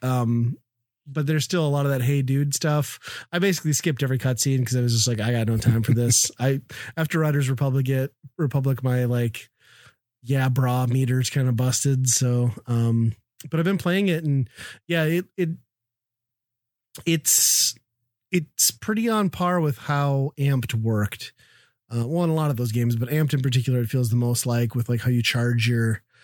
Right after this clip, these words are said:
Speaker 1: your, your spins and, like, the way it locks onto rails. I mean, it's not unlike Riders Republic or Steep, but it, it feels more Amped in nature. Um, good game though. Like, not overly challenging.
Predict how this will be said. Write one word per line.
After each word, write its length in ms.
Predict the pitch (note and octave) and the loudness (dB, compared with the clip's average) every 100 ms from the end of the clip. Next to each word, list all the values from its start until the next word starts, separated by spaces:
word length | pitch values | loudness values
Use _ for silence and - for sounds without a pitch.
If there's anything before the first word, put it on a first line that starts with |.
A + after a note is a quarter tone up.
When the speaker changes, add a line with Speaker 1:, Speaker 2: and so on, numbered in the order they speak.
| - - - - | -20 -20 -20 -4
Speaker 1:
your, 120 | B2+ B2+ - | -4 -4 -4
your 120 | D#3 B2+ | -2 -2
spins 600 | - F3 E3 E3 D#3+ C3+ | 0 0 2 2 0 0
and, 120 | C3 | -2
like, 160 | B2+ A#2 | -2 0
the 60 | |
way 100 | C#3 C#3+ | 0 0
it 60 | |
locks 300 | B2+ C3 - | 0 0 0
onto 160 | C3+ A#2+ | 0 0
rails. 680 | C3+ C#3+ C#3+ C#3+ C#3+ C3 C#3+ | 0 0 2 2 0 0 0
I 40 | |
mean, 180 | D3+ E3 | 0 0
it's 180 | E3+ G3 | 0 0
not 200 | F3+ F3+ | 0 -2
unlike 560 | B2 C#3+ D#3+ D#3+ D#3 - | -4 0 2 0 -2 -2
Riders 280 | E3 D#3 D3+ | 0 0 2
Republic 360 | D3+ D#3+ E3 D3+ | 0 0 0 0
or 60 | |
Steep, 360 | - - E3 - - | -2 0 0 -2 -2
but 160 | B2+ B2 | -2 0
it, 120 | D3+ | -2
it 100 | C3 | -2
feels 280 | D#3+ C#3+ C#3 | 0 0 0
more 300 | C3+ B2+ B2 _ _ _ _ _ _ _ _ _ - | 0 0 -4 _ _ _ _ _ _ _ _ _ -6
Amped 340 | B2+ B2+ - | -2 -2 -2
in 220 | - C3 A#2+ | -2 0 0
nature. 580 | B2 B2 - D3+ D3 - | 0 0 0 0 0 -4
Um, 500 | A2+ A2 A2 G#2+ G#2+ - _ _ _ _ | -4 0 2 2 0 -4 _ _ _ _
good 160 | F3+ G3 | -4 0
game 220 | D#3+ F#3 | 0 0
though. 180 | A2+ F#2 | -2 -2
Like, 180 | A2 A2 - _ _ _ _ _ _ _ _ _ - | -4 -4 -8 _ _ _ _ _ _ _ _ _ -6
not 200 | D#3+ F3 | -4 0
overly 280 | E3+ D#3 D#3+ | 0 2 0
challenging. 800 | D#3 D3+ D3+ C#3+ D3+ D3+ D3 | 0 0 2 2 0 2 0